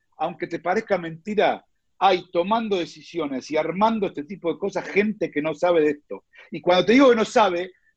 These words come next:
no solo no sabe, no conoce a los jugadores, eh, no sabe tampoco rodearse de gente que sepa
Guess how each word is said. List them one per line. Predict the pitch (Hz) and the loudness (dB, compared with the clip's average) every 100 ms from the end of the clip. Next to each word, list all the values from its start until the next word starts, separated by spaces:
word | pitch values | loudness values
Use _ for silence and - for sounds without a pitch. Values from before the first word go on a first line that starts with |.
| _ | _
no | 190 233 | -8 -4
solo | 277 285 233 | 0 2 2
no | 190 | -2
sabe, | - 233 240 240 226 233 _ - | -4 0 2 2 2 0 _ -20
no | - | -16
conoce | 214 226 - | -10 -4 0
a | 196 | 0
los | - | 2
jugadores, | 180 175 151 120 110 - _ _ _ | 6 6 4 0 -10 -14 _ _ _
eh, | 170 196 190 | -4 -4 -4
no | 202 277 | 0 0
sabe | 269 285 285 277 | 2 2 2 0
tampoco | 233 220 - 262 - 190 | -2 -2 2 0 2 -4
rodearse | 180 202 240 262 - 226 | -2 2 2 2 0 -4
de | - | -4
gente | 254 254 214 | -6 -6 -8
que | 185 | -10
sepa | - 240 - 170 | -4 -6 -2 -2